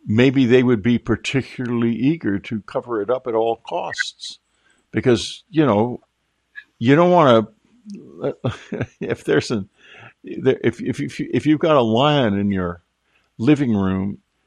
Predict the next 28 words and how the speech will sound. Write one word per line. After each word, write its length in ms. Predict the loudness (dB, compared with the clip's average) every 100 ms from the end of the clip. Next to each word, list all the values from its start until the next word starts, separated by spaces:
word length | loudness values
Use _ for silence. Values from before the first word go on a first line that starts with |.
| _ -4
you 140 | -2
really 300 | 2 2 0
don't 440 | -4 0 0 0
want 280 | -2 -2 -2
that 180 | -4 -2
lion 400 | 0 0 0 -2
to 60 | -4
<laughs> 180 | -2
wake 280 | -4 -4 -10
up. 200 | -18 -16 -18 _ _ _ _ -20 _ _
And 460 | 0 2 4 2
if 140 | 0 0
they 160 | 0
had 180 | 2 2
accidentally 1120 | 2 2 -2 0 0 0 -2 0 0 -2 -6 -14 _
or 160 | 0 2
intentionally 680 | 0 -2 -4 -2 -4 -4 -6
even 480 | -4 -4 -4 -6
shot 440 | -8 -4 -4 -4 -10
something 460 | -10 -8 -6 -8
down 560 | -4 -4 -4 -6 -8 -10 -16 _ _ _ _ _
like 340 | -2 -2 -2
that, 360 | -4 -4 -4 -8 _ _ _ _ _ _ _
they 120 | -2
would 240 | -2 -4
be 140 | -4 -8
scared. 800 | -8 -8 -6 -6 -8 -16 -20 -20 _ _ _ _ _ _ _ _ _ -6
Uh, 400 | -2 -2 -2